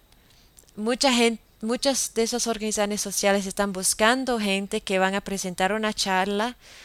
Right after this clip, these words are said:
y, y muchos,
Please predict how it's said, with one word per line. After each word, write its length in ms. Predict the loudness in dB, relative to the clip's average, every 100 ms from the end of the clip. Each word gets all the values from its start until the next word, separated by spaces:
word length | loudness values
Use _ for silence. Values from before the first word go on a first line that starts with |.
| -20 -20 _ -20 -20 _ _
y, 540 | -2 2 2 2 -2 -8 _ _ _ -20 -20 -20 -20 -20 -20 -20 _ -4
y 140 | -2
muchos, 600 | 2 2 2 2 0 -6